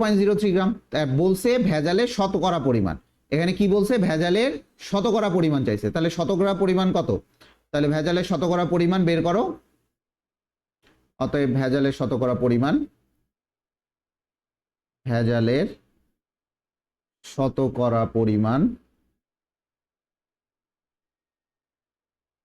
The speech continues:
is equal to zero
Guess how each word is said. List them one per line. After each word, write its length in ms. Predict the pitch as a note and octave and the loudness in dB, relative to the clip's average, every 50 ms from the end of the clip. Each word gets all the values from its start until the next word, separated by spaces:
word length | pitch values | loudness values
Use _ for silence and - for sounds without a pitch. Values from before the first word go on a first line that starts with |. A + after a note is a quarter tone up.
| _ _ _ _ _ _ _ _ _ _ _ _ _ _ _ _ A#2+ | _ _ _ _ _ _ _ _ _ _ _ _ _ _ _ _ -10
is 80 | A#2 - B2+ | -6 -4 -6
equal 320 | A#2+ - A#2 A#2 A2+ A2+ A2 G#2+ A2+ | -4 -2 -2 0 0 0 0 0 0
to 80 | D3 F#3+ B3+ - - _ _ _ _ _ _ _ _ _ _ _ A2+ A2+ A2+ | 0 0 -2 -4 -8 _ _ _ _ _ _ _ _ _ _ _ -6 -2 0
zero 220 | B2 A#2+ B2 | 0 2 2